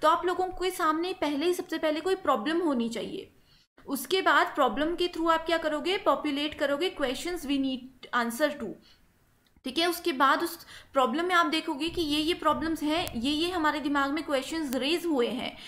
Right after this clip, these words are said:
तो इनका सॉल्यूशन हम किस तरह से निकाल सकते हैं। तो इस तरह से आप लोग इस बारे में सोचना शुरू करोगे, ठीक है।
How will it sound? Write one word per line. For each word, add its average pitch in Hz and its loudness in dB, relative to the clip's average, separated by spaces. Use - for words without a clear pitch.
तो 269 -4
इनका 330 2
सॉल्यूशन 359 2
हम 370 0
किस 381 -2
तरह 370 2
से 370 -4
निकाल 285 0
सकते 220 -8
हैं। - -6
तो - -2
इस 339 0
तरह 359 2
से 370 -2
आप 320 2
लोग 349 0
इस 330 -2
बारे 311 4
में 311 -2
सोचना 277 -2
शुरू 247 -4
करोगे, 185 -8
ठीक 226 -8
है। 427 -4